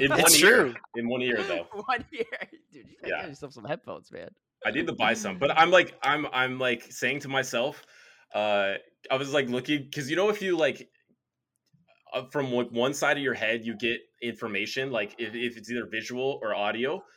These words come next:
Speaker 1: like, it does something different to your brain. And so if, like, you only listen to, like, a headphone out of one ear or the other, I was like, I was like, "Oh, I bet, like, this is gonna be, like,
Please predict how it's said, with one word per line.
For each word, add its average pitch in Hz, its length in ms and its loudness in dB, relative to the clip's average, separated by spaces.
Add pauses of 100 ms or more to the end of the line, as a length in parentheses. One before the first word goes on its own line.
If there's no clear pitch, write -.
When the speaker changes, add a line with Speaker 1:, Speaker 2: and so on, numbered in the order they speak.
(200)
Speaker 1:
like, 113 220 0
it 123 120 -2
does 120 260 0
something 117 320 -4
different 113 360 -4
to 120 80 -4
your 104 100 -2
brain. 98 400 -8 (440)
And 113 120 -2
so 123 180 0
if, 120 120 -4
like, 123 180 2
you 131 140 -4
only 135 240 2
listen 127 360 -2
to, 123 220 -2
like, 113 220 0
a 110 80 -2
headphone 117 480 -4
out 113 120 0
of 98 120 -10
one 110 200 -8
ear 123 300 0
or 107 100 -6
the 104 140 -2
other, 113 320 -2 (380)
I 120 100 4
was 117 200 -2
like, 101 260 2 (300)
I 123 80 4
was 127 120 2
like, 139 120 4
"Oh, 190 60 6
I 123 100 8
bet, 131 320 4
like, 120 240 2
this 127 160 -4
is 120 120 -8
gonna 123 180 -2
be, 117 240 -2
like, 107 360 0